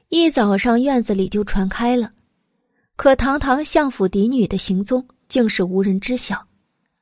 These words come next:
因为慕容子言的消失完全没有预兆，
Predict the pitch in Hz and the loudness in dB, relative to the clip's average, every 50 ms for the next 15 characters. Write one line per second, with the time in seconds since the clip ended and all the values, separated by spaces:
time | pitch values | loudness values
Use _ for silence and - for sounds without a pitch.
0 | _ _ _ _ _ _ _ _ 262 269 269 269 262 247 254 262 240 220 214 240 | _ _ _ _ _ _ _ _ 2 2 4 4 4 2 2 2 2 2 0 0
1 | 247 - 226 196 165 170 190 208 202 - - 214 208 208 208 - - 226 240 247 | 0 -2 0 0 0 0 0 -2 -2 -2 -2 -2 -2 -2 -4 -4 -4 -4 -6 -6
2 | _ _ _ _ - - _ 226 214 226 262 294 - - 247 233 233 220 202 220 | _ _ _ _ -20 -8 _ 0 0 0 0 -2 -2 -2 -2 0 0 0 0 0
3 | 233 202 196 - 220 240 226 202 - 202 196 - | 0 -2 -4 -4 -2 -2 -2 -2 -4 -6 -8 -10